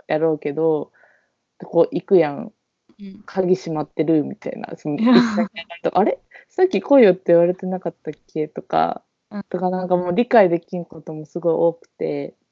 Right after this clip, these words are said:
Speaker 2: うーん。
Speaker 1: ああ、で、めっちゃ自分やっぱ英語できんなって落ち込んだり、やっぱ
Speaker 2: うん。
Speaker 1: 英語できん期間ってすっごい長いやんか。なんていうの、
Speaker 2: うん。
Speaker 1: いきなり喋れるようになるわけじゃないし、ほんと徐々に、
Speaker 2: はい。
Speaker 1: 徐々にやから、
Speaker 2: うん。
Speaker 1: だからやっ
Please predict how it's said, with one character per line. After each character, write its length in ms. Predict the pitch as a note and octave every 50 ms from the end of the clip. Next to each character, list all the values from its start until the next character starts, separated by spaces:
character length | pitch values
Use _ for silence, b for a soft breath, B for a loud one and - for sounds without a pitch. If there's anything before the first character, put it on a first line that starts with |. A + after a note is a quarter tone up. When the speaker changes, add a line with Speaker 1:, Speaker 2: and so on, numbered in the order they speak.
| _ _ _
Speaker 2:
う 40 | G#3
ー 40 | G#3
ん。 840 | G3+ G3+ G3 G3 G3 F#3+ F#3+ F#3+ F#3+ F#3 F#3 F#3 F3+ F3 E3+ - - _ _ _ _ _ _ _ _ _ _ -
Speaker 1:
あ 360 | D#3 - D#3 D#3 D3+ D3 C#3+
あ、 20 | D3 D3+ - -
で、 100 | - E3
め 100 | E3 D#3+
っ 20 |
ち 120 | D#3 - E3
ゃ 120 | D#3 C#3+
自 180 | E3 - D#3+ D#3
分 120 | D#3+ D#3
や 60 | D3+
っ 20 | D3+
ぱ 100 | - D#3
英 80 | D3+
語 80 | D#3 D#3+
で 140 | D#3 E3 -
き 120 | - F3+
ん 120 | E3+ D#3+
な 220 | E3 E3+ E3+ E3+ E3
っ 120 | E3 -
て 80 | - D3+
落 180 | D3+ D3 -
ち 60 | - -
込 120 | E3+ D#3
ん 80 | D#3 D#3
だ 100 | D#3 D#3
り、 260 | D#3+ D#3 D#3+ D#3+ B B B B B B - -
や 80 | -
っ 60 | G3
ぱ 60 | F3+ E3+
Speaker 2:
う 80 | F#3
ん。 100 | F3+ - _ _ _ _ _ _ _
Speaker 1:
英 220 | - C4 C4 C#4+ C4+
語 120 | B3 A#3+
で 220 | F#3+ - A3 G#3+ G#3+
き 140 | - D4+
ん 120 | C#4 A3+ G#3
期 100 | - -
間 220 | - - E3+ D#3
っ 20 | D3
て 80 | - _ _ _
す 120 | _ - F#3+
っ 20 | - - _ -
ご 140 | - C#4+ G#3+
い 60 | F3+
長 340 | E3 E3 E3 E3+ G3 G3+ F#3
い 80 | D#3+
や 100 | D3 C#3+
ん 60 | C3+
か。 400 | - - - D3 C#3+ C#3 - - b b b b b _ -
な 100 | A3 G#3+
ん 140 | G#3 G3+ G3
て 80 | D#3+
い 20 | D3
う 20 |
の、 40 | C#3+ D3
Speaker 2:
う 0 |
ん。 80 | - -
Speaker 1:
い 80 | G#3 -
き 120 | - C4+
な 100 | C#4 C#4
り 100 | C#4 C4
喋 240 | - C4+ B3+ B3+ B3
れ 100 | B3 A3+
る 100 | G3+ F3
よ 100 | E3 D#3
う 20 |
に 60 | D#3
な 100 | E3 E3+
る 100 | E3 D#3
わ 80 | D#3 D3+
け 140 | - D#3 C#3+
じ 100 | D3+ D3+
ゃ 40 | D#3+
な 120 | F3 E3
い 60 | D#3
し、 100 | - -
ほ 160 | - - C4
ん 240 | C#4+ C#4+ C#4+ F3+ F3
と 120 | - D4+ A#3
徐 120 | C4+ C#4
々 80 | B3+ -
に、 60 | _ -
Speaker 2:
は 60 | F3+
い。 60 | F3
Speaker 1:
徐 200 | - G3 F#3+ F3+
々 160 | F3 E3+ D#3+
に 80 | D#3 D#3
や 140 | D3+ D3 -
か 160 | - D3+ D3
ら、 380 | D#3+ E3+ F3+ F3 E3 D#3+ - B B B B B B B B B G3+
Speaker 2:
う 20 |
ん。 220 | G#3 G3+ G3 F3 E3
Speaker 1:
だ 80 | F3+
か 100 | - E3+
ら 80 | E3 E3
や 60 |
っ 40 | E3